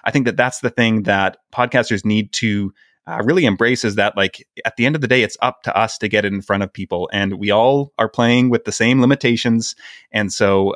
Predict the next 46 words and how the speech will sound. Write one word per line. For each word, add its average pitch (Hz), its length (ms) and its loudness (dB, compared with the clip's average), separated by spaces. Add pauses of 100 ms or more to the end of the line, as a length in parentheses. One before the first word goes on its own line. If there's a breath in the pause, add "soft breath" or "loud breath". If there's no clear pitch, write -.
understanding 120 540 0
that 98 220 0 (100)
the - 40 -2
podcast 143 440 -2
is 113 80 -2
not 135 180 2
necessarily 143 480 0
going 135 200 4
to 131 60 2
get 127 300 0
exposure 123 400 -2
to 120 60 2
new 127 100 4
people 120 260 0
on 120 120 4
its 120 120 -4
own. 113 340 2 (320 loud breath)
Maybe 117 300 2
if 139 80 2
you 139 100 0
get 127 180 0
lucky, 123 240 -2
you 135 120 2
might 120 200 2
get 127 120 0
a 123 40 2
few 135 200 -4
boosts 120 380 -4
here 127 140 2
and 113 100 2
there, 101 220 2 (240 loud breath)
but 104 160 -2
that 110 340 2 (240)
the 110 60 -12
podcast 143 480 -2
is 120 100 -2
where 113 120 0
you 104 160 -2
build 95 200 0
trust 147 240 -2
with 175 140 0
people, 175 340 0 (220 soft breath)
not 117 260 0
where 120 80 2
you 107 120 0
get 98 240 0